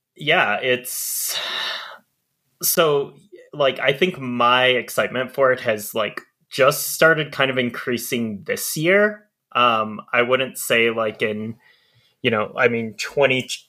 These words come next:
twenty, twenty twenty-one, I think there was, like, you know, kind of, we would, we would talk and be like, "Is that show still happening?" Like, is,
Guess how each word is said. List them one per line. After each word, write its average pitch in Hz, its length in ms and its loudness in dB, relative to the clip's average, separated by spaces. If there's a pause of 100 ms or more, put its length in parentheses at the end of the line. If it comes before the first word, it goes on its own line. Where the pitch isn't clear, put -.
(140)
twenty, 131 540 2
twenty 120 840 0
twenty-one, 117 760 0
I 127 180 0
think 135 240 -4
there 127 160 2
was, 117 320 -2
like, - 380 -2 (680)
you 127 120 0
know, 113 140 2
kind 120 260 0
of, 117 200 -2 (120)
we 120 240 -4
would, 117 320 -2
we 120 140 -4
would 117 120 -4
talk 113 300 -4
and 117 80 -4
be 113 80 2
like, 113 160 -4
"Is 120 80 -6
that 170 180 2
show 302 160 -2
still 262 320 -2
happening?" 262 560 0 (200)
Like, - 400 0
is, 135 340 -8